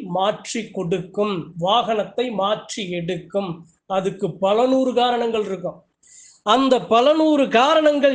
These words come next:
ஏன் அப்படின்னா, அந்த மாங்கல்யம் அப்படிங்கிறதா அந்த இடத்துல அந்த தெய்வத்துக்கு பாதுகாப்பு கவசம். இப்போ ஒரு சாமியாடி இருக்கேன், என் மேல அந்த சாமி வருது, ஆனா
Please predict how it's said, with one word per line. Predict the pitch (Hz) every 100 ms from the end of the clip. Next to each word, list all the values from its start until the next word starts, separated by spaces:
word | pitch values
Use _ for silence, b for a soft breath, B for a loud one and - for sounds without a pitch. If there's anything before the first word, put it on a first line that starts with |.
| 214
ஏன் | 233 294
அப்படின்னா, | 285 220 226 214 247 277 240 170 139 156 _ B B B
அந்த | 247 277 240
மாங்கல்யம் | 214 240 277 285 269 294 294 302 320
அப்படிங்கிறதா | 294 269 247 254 247 233 226 254 285
அந்த | 247 233 240
இடத்துல | 226 226 233 233 262 220 214
அந்த | 247 277 269
தெய்வத்துக்கு | 240 254 262 262 226 - 175
பாதுகாப்பு | - 226 262 254 226 220 220 202 -
கவசம். | - 247 294 - - - _ _ _ _ B B B B
இப்போ | 208 233
ஒரு | 214
சாமியாடி | 247 277 294 277 262 254
இருக்கேன், | 247 240 247
என் | 240 240
மேல | 247
அந்த | 240 233
சாமி | 208 226 240 220
வருது, | 214 196 214 190 - - _ _
ஆனா | 208 220